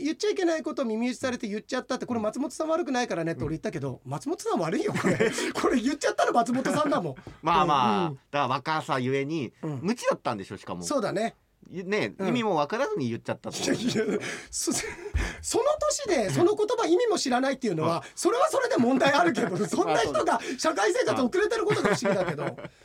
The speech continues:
Speaker 1: で、松本さんから <coughs> 後日電話ももらってさ、
Speaker 2: ええ。
Speaker 1: 「いや、さん、あり-、あの、俺も四年前遅らせてもらったから、
Speaker 2: あ、
Speaker 1: いや、
Speaker 2: そうですか。
Speaker 1: ありがとう」なんて、「また一緒に仕事したいね」なんて言ってくれて、
Speaker 2: うん。
Speaker 1: すっ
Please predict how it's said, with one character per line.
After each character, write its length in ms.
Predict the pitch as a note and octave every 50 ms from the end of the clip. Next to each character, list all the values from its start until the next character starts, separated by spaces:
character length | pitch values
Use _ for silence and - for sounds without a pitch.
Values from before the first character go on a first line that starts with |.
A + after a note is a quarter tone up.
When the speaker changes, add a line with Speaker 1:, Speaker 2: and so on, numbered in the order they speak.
| - -
Speaker 1:
で、 80 | - F4
松 200 | D#4+ E4 - F4
本 100 | F4+ F4
さ 100 | E4+ D#4+
ん 20 |
か 80 | B3 D4
ら 140 | C4+ C4+ - - - -
<coughs> 160 | - - -
後 120 | B3+ C#4+ D#4+
日 240 | - A#3+ D3+ D3+
電 140 | D#3 G#3 A3
話 100 | A3+ A3+
も 100 | A3+ G#3+
も 140 | G3+ G3 G3+
ら 60 | G3+ G3
っ 20 |
て 100 | - F#3
さ、 140 | C#3+ F#3+ D#3+ D3
Speaker 2:
え 320 | F3 E3+ C#3+ B2 G#2 F2 D#2+ - - -
え。 60 | -
Speaker 1:
「い 40 | B3+
や、 60 | B3+ B3+
さ 100 | C4+ C4+
ん、 40 |
あ 40 | C4
り-、 80 | C4 -
あ 60 | D#4
の、 160 | D#4+ E4+ E4+ D#4+
俺 120 | F4+ G4
も 240 | G4 F#4 F4+ F4 - -
四 120 | C#4 F#4
年 140 | F#4+ G4+ G#4+
前 120 | G#4 F#4+
遅 160 | F#4+ F4+ -
ら 80 | F4+ F4+
せ 100 | B3 F4+
て 60 | - E4+
も 100 | D4 D#4
ら 80 | D4+
っ 20 | D4
た 100 | - -
か 80 | F3+
ら、 180 | D3 D3+ D3 C#3
Speaker 2:
あ、 140 | E3+ B2 - _ _ - - - - - -
Speaker 1:
い 100 | - D4
や、 20 |
Speaker 2:
そ 40 | E4+
う 40 | F#4
で 60 | F#4+
す 40 | G4
か。 100 | F#4 F4
Speaker 1:
あ 60 | E4+
り 120 | F4 F4
が 140 | E4+ F4+ F4
と 120 | F4 F4+
う」 140 | E4+ E4+ E4 D#4
な 80 | D#4
ん 40 | C#4
て、 60 | D4+
「ま 180 | C4+ C#4 C#4+ C#4+
た 120 | - D#4
一 120 | D#4 C4+ A#3 A#3
緒 40 | D#4
に 100 | D#4 D4+
仕 80 | C4 C#4
事 260 | C4 D4 D#4 - D#4 C#4+
し 80 | A#3+
た 160 | - D#4+ D#4+
い 60 | D#4 D4+
ね」 240 | D4 D4 D4 D4+ D4+
な 120 | C#4 A#3+
ん 60 | G#3
て 80 | - -
言 100 | G3 D3+
っ 20 |
て 80 | A#2 B2
く 100 | B2 G3
れ 100 | G3 F#3+
て、 140 | - G3 F#3
Speaker 2:
う 20 | F3
ん。 40 |
Speaker 1:
す 220 | C#3 - - G#3+
っ 20 | B3